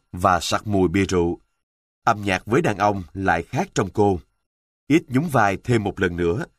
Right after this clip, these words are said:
nhưng chẳng mang ý nghĩa gì. Cử chỉ của X chỉ là cử chỉ thôi. Nhiều người đã mê mệt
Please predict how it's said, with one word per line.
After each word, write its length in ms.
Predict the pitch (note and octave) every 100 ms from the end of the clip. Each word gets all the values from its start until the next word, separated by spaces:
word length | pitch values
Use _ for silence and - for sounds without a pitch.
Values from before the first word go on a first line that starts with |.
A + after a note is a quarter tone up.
| _ _ _ _ _
nhưng 360 | A#2+ A2+ G2+
chẳng 240 | F#2 G2 D3+
mang 180 | A2+ G#2
ý 120 | C#3+
nghĩa 180 | A#2 A2
gì. 320 | A2+ G2 D#2 - _ _ _
Cử 160 | - G2+ A2
chỉ 160 | G2
của 180 | G2+ A#2
X 180 | C3 F#3 - _ _
chỉ 220 | G2+ F2+
là 140 | C#3 F#2
cử 140 | - G#2+
chỉ 180 | A2+ F2+ A#2+
thôi. 280 | A2 G#2+ - _ _ _ _ _ _
Nhiều 200 | A2 A2
người 220 | G2 G#2
đã 100 | F#2+
mê 220 | C#3 C3+ A2
mệt 240 | F#2+ F#2